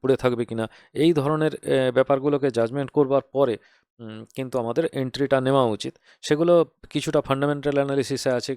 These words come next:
আহ, আসে, কিছু, কিছুটা আসে প্রাইস অ্যাকশনের সাপোর্ট রেজিস্ট্যান্স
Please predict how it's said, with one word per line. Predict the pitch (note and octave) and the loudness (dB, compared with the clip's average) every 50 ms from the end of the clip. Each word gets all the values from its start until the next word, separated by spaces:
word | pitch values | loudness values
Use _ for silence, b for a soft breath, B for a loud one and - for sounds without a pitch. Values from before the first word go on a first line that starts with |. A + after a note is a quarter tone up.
| - _ _ | -10 _ _
আহ, | A#2 A#2 B2 A#2 A2+ A#2 - | -10 -8 -6 -4 -4 -6 -2
আসে, | - A#2+ B2+ - - C3 B2 | 0 0 0 2 0 -2 -4
কিছু, | A#2+ - A#2+ - - B2+ | -4 -6 -8 -8 -8 -12
কিছুটা | A#2+ - C3 A2+ B2+ B2 - B2+ | -10 -10 -8 -8 -4 0 2 2
আসে | B2 A#2 - - B2+ B2 B2 A#2+ | 2 2 2 0 -2 -2 -2 -2
প্রাইস | - - B2+ B2 A#2 - | 0 0 0 0 0 -2
অ্যাকশনের | B2+ A2+ - - A#2+ A#2+ B2 A#2+ | -6 -6 -6 -8 -6 -4 -4 -6
সাপোর্ট | A2+ G2+ A#2 A2+ - B2+ A#2 | -6 -6 -8 -4 -4 -4 -2
রেজিস্ট্যান্স | A#2 B2 A#2+ A#2 - - - B2 A#2+ A#2 - - | -2 -2 -2 -2 -4 -4 -6 -6 -6 -6 -10 -12